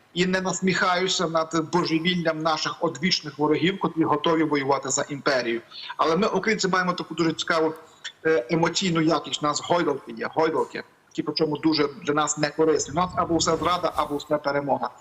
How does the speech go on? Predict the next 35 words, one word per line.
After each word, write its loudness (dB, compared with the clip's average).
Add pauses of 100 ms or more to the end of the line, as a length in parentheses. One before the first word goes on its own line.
(160)
Я 2
яскраво 2
пам'ятаю 0
харківську -4
операцію, -2
перебував -2
тоді -16
в -16
ході -2
бойових -6
дій -6 (180)
саме 2
на -4
лінії -8
боєзіткнення, -2 (200)
то -2
навколо 2
мене 0
кипіло, 0
на 0
мене -2
дещо -2
навіть -2
як -6
на -4
такого 0
див-, 0 (720)
дивака. 0 (340)
Дивилися, 2
казали: 4
Завтра 0
кінець -6
війни, -2
ми 0
на 0